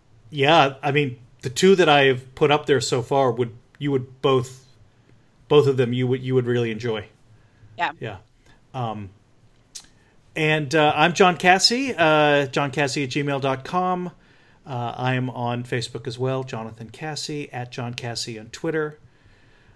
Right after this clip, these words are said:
Speaker 1: uh, and, uh, game level learn dot com.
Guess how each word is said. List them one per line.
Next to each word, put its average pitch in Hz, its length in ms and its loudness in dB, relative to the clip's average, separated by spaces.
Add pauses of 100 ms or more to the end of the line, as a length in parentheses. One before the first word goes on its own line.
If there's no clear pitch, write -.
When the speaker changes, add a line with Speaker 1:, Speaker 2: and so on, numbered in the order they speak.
(120)
Speaker 1:
uh, 117 520 -10 (1300)
and, 127 400 -8
uh, 127 280 -6 (240)
game 143 180 -6
level 156 180 -8
learn 180 260 -12 (920)
dot 127 180 -4
com. 131 240 -10